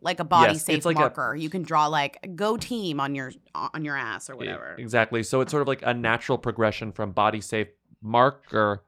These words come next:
Speaker 2: to temporary tattoos because then they can get the licensing
Speaker 1: Right,
Speaker 2: from the
Speaker 1: right.
Speaker 2: teams.
Speaker 1: I recently saw a girl on TikTok who was blue. She went as a balloon and she, she, <laughs> she painted her face blue to be one of the balloons and put all the balloons around her face and then she couldn't get the blue off.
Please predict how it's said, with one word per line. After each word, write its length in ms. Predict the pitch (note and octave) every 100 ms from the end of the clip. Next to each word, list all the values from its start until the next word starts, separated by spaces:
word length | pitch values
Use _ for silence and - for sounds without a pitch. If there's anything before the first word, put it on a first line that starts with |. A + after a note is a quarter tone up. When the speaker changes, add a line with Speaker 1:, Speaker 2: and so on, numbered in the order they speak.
| -
Speaker 2:
to 100 | A#2
temporary 340 | B2+ A#2 A2
tattoos 420 | G#2+ A2 - B2 -
because 320 | A2+ A#2 F#2
then 160 | A#2
they 100 | A2+
can 220 | A2+ G#2 F#2+
get 240 | G#2 -
the 80 | G2+
licensing 680 | G#2 G#2 A2 G2 F2+ F#2+
Speaker 1:
Right, 240 | E2+ - -
Speaker 2:
from 380 | G#2 F#2+ - -
the 80 | D#3+
Speaker 1:
right. 200 | D3+ D3
Speaker 2:
teams. 280 | C#3 - -
Speaker 1:
I 100 | G3
recently 280 | A3+ C4 G#3
saw 120 | F#3+
a 40 | F3
girl 160 | E3
on 80 | D#3+
TikTok 440 | F3 E3 E3 D#3
who 280 | - D3+ C#3 -
was 320 | D2+ E3 D3
blue. 400 | C3+ E3 F#3+ A#3
She 180 | - F3
went 140 | E3+
as 160 | D#3+ D#3
a 40 |
balloon 520 | C#3+ D3+ E3 G3+ A#3+ - _
and 160 | F3 D#3+
she, 220 | F3 D#3+ _ -
she, 340 | D3+ D3 A#2 F3+ -
<laughs> 180 | A3 A#3
she 120 | A3
painted 300 | F#3+ F3+ F#3
her 80 | G#3
face 260 | G3 F3+
blue 260 | C#3+ E3+ F3+
to 80 | F3
be 120 | D#3+
one 140 | D#3+
of 40 | D#3
the 60 |
balloons 500 | D3+ D3+ D#3+ A3+ - - - -
and 100 | D#3+
put 120 | E3+
all 100 | D#3
the 60 | D#3
balloons 280 | D#3 D3
around 200 | C#3+ C#3+
her 80 | C#3+
face 320 | C#3 D#3+ -
and 100 | D#3+
then 80 | D3
she 100 | -
couldn't 200 | - D3+
get 120 | D3 C#3
the 40 |
blue 240 | C#3+ D3 C3+
off. 300 | B2+ B2+